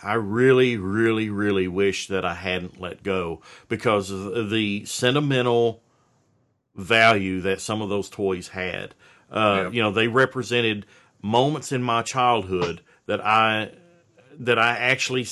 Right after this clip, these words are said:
Speaker 1: at that time, had a tangible, uh, memory attached to. I could, t-, I could hold that toy, and I, and, and every time I held that toy,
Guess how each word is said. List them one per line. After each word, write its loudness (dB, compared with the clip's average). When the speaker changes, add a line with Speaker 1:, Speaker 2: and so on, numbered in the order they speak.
Speaker 1:
at -2
that 2
time, 2
had 4
a 0
tangible, 0
uh, 4
memory -2
attached -2
to. -8
I 2
could, -8
t-, -12
I -2
could -8
hold 4
that 4
toy, 4
and -4
I, 0
and, -8
and -4
every 0
time -2
I -4
held -4
that -6
toy, -4